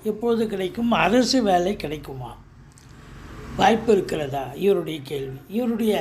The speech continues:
நேரம், தேதியை ஜெனரேட் பண்ணி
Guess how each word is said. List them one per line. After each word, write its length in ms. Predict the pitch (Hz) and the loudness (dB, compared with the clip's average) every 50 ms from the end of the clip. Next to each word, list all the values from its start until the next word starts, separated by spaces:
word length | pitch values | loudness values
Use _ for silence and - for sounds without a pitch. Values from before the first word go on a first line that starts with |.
| 135 131 131 - - - - - - - - - - - - - | -2 -4 -10 -12 -14 -16 -18 -20 -20 -20 -20 -20 -20 -20 -8 0
நேரம், 500 | 214 220 233 269 285 302 302 302 302 294 277 - - - - _ - - - - | 4 6 8 8 8 6 6 2 0 0 -4 -12 -16 -20 -20 _ -20 -18 -8 -4
தேதியை 480 | 247 254 269 285 269 277 269 254 254 254 226 208 | 0 0 2 2 2 2 2 0 0 0 -2 -4
ஜெனரேட் 500 | 175 208 233 254 254 277 277 240 - - | -2 -2 0 0 2 2 2 2 2 0
பண்ணி 300 | 240 233 233 233 254 240 | 0 2 2 2 0 -2